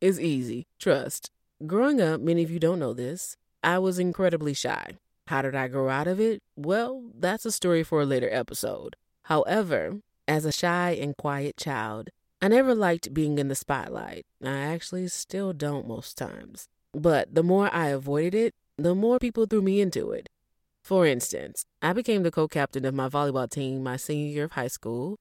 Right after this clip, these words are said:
all because my coach decided I would be a great captain, even though I had no desire to be captain and he knew it.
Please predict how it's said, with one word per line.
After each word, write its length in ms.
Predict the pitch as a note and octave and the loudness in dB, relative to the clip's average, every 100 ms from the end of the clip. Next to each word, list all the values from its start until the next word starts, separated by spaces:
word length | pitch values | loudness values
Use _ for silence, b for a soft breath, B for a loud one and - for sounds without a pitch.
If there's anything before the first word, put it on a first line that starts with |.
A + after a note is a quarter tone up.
| _ | _
all 180 | D3 F3+ | 0 0
because 360 | A3+ F#3 D#3+ | 0 0 0
my 160 | D#3+ D3 | 0 0
coach 260 | E3+ F3+ | 0 0
decided 640 | - C3+ C#3 B2+ C3 D3 - A3 | -4 -4 -2 -2 -2 -4 -4 2
I 80 | |
would 120 | C4 B3 | 2 4
be 120 | B3 | 0
a 60 | |
great 340 | F#3 F3+ G3+ G3 | 2 0 0 0
captain, 580 | G#3+ A3 - A2+ A#2 - _ | -2 -2 -2 -6 -6 -14 _
even 360 | D#3 G3 A3+ A3 | -2 2 2 2
though 340 | G#3+ A3+ A#3 _ | 2 0 -4 _
I 60 | C#3+ | -4
had 220 | D3 C#3+ | -2 -2
no 160 | C#3+ D3+ | -2 -2
desire 380 | D#3+ D#3+ D3+ | -2 -2 -2
to 100 | D3+ | -4
be 200 | E3 G#3+ | -4 -4
captain 540 | G#3+ C#3+ B2 D3 D#3+ F3+ - | -2 -2 -2 -2 -2 -4 -4
and 160 | D#3+ | -2
he 160 | D3+ D3+ | 0 0
knew 240 | E3 C#3+ | 0 -2
it. 260 | A#2 - | -4 -10